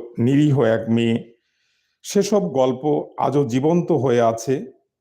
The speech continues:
অসংখ্য অবিস্মরণীয় ছবি, ভাস্কর্যে। পাঁচশো নয় খ্রিস্টপূর্বাব্দ নিষ্ঠুর রোমান রাজা তার্কুইনের ছেলে সেক্সটাস তার্কুইন ধর্ষণ করেন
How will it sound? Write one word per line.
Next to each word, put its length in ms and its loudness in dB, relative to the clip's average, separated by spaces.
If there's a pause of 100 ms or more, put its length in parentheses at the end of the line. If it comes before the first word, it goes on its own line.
অসংখ্য 840 -4 (120)
অবিস্মরণীয় 840 -2
ছবি, 480 -2 (200)
ভাস্কর্যে। 840 -4 (920)
পাঁচশো 380 2
নয় 300 2
খ্রিস্টপূর্বাব্দ 1120 -2 (480)
নিষ্ঠুর 540 -2
রোমান 380 2
রাজা 460 2 (220)
তার্কুইনের 640 0 (180)
ছেলে 520 -2
সেক্সটাস 800 -4 (220)
তার্কুইন 600 -2 (120)
ধর্ষণ 500 -4
করেন 340 0